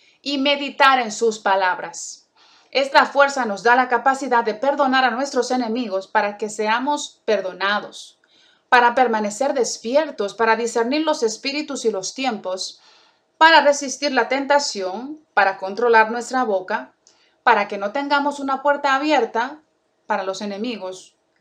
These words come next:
espirituales en nuestras vidas. Los humanos no son el enemigo.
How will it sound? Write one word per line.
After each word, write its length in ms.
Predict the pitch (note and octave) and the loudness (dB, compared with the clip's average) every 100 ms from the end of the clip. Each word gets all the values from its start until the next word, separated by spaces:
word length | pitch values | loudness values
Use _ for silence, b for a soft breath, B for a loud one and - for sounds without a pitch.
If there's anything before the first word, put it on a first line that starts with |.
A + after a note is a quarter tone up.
| - | -20
espirituales 720 | - F#3+ F#3+ C4 G#3 F#3 F#3 | -16 -12 -8 -2 -2 -2 -10
en 100 | F3+ | -14
nuestras 320 | F3+ - G#3 | -14 -8 -6
vidas. 540 | C#4+ C4+ F#3+ - - b b b b b b | -6 -6 -8 -12 -16 b b b b b b
Los 260 | B3 C4 D4+ | 0 0 0
humanos 640 | C#4 D4+ F4 E4+ C#4 C4+ | 0 2 2 2 0 -2
no 200 | G#3+ A3 | -4 -4
son 280 | G#3+ B3 C4 | 0 2 4
el 120 | C#4 | 2
enemigo. 600 | C#4 C#4 C#4+ D#4 F#3+ E3 | 2 0 0 -2 -2 -12